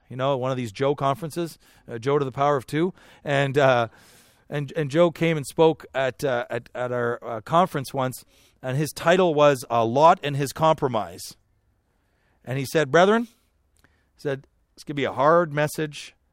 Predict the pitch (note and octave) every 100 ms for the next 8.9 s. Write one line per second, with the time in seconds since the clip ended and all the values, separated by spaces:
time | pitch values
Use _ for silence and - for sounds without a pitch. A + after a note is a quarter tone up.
0 | _ - E3 - - - - _ _ _
1 | _ _ _ _ _ _ - A#2 G#2+ A#2
2 | B2+ A#2+ B2 G#2 A#2+ - B2+ B2 B2+ -
3 | _ _ _ _ _ - - G#2+ G2+ F#2
4 | _ _ _ _ _ - G#2 A2+ G#2+ F#2+
5 | - - A2+ A#2 A#2 G#2+ G#2+ - F2 D2+
6 | - D2 _ _ _ - C#3 D3 - -
7 | - - - - C#3 D3+ E3+ D#3 E3+ D#3
8 | D3 E3+ F3+ E3+ C3+ D#3+ - D3 D3+